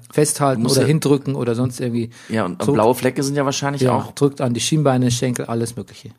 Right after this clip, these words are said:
Speaker 1: Ja.
Speaker 2: Okay.
Speaker 1: Ja. Kein Spaß. Pole Dancing ist kein Spaß.
Speaker 2: Ja.
Speaker 1: Kein Spaßbad.
Speaker 2: Gut.
Speaker 1: Ähm, genau. Äh, was wollte ich noch zum Maxit sagen? Ich hab p-, persönlich keine Meinung dazu. Ich schau mal, wo das hinführt, aber, äh, interessante Entwicklung auf jeden Fall.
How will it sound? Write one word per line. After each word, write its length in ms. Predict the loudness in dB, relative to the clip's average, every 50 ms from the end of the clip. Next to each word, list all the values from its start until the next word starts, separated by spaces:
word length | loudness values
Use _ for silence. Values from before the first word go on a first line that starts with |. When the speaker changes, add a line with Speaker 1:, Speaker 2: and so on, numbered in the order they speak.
| _ -12
Speaker 1:
Ja. 120 | -12 -10 -10
Speaker 2:
Okay. 280 | -12 -14 -14 -14 -14 -16 -18 _ _ _ _ _ _ -12
Speaker 1:
Ja. 80 | -12 -12 -12 _ _ _ _ _ _
Kein 140 | -8 -6 -6
Spaß. 320 | -4 -6 -6 -6 -8 -8
Pole 200 | -2 2 2 4 4
Dancing 240 | 4 4 2 2 0
ist 100 | 0 0
kein 160 | 0 0 0
Spaß. 360 | -2 -2 -4 -6 -6 -6 -10 -10
Speaker 2:
Ja. 160 | -10 -10 -12 _ _ _ -6
Speaker 1:
Kein 140 | -4 -4 -2
Spaßbad. 600 | 0 0 0 0 0 -2 -6 -10 -10 -10 -14 -20 _ _ _
Speaker 2:
Gut. 200 | -6 -6 -6 -6 -8 -16 -18 -18 -18 -20 -20 -20 -20 -14 -4 -2
Speaker 1:
Ähm, 360 | 0 2 2 2 2 0 -4 -8 _ _ _ _ _ _ _ _ _ -20 -20 -12 -2 2
genau. 360 | 2 4 4 2 -2 -6 -6 -2
Äh, 180 | 0 0 2
was 160 | 2 2 2
wollte 120 | 2 0 0
ich 60 | 0
noch 120 | -2 -2
zum 180 | -2 -2 -2 -2
Maxit 340 | -2 -2 -2 -2 -4 -4 0
sagen? 340 | 2 2 2 2 0 -2 -4
Ich 160 | -6 -2 0 0
hab 260 | 0 0 -4 -12 -6
p-, 100 | -6 -6
persönlich 400 | -4 -2 -2 2 2 2 2 2
keine 180 | 0 0 2
Meinung 240 | 2 2 2 4 4
dazu. 260 | 4 2 2 0 -2
Ich 180 | -2 -2 -2 -6 -18 -14 -14 -14 -14 -14 -10
schau 160 | -2 0 2
mal, 140 | 2 4 2 2
wo 60 | 0
das 120 | -2 -2
hinführt, 460 | -2 -4 -4 -2 0 0 0 0 0
aber, 420 | 0 0 2 4 4 4 2 0 -2 -8 -20 -20 -20 -18 -8 -4
äh, 100 | -2 -2
interessante 540 | 0 -2 -2 -4 -4 0 2 0 2 0 0
Entwicklung 560 | -2 -2 -4 -2 -4 -4 -2 0 -2 -2 -2
auf 160 | -2 -4 -4 -4
jeden 120 | -4 -4
Fall. 300 | -2 -2 -2 -2 -2 -4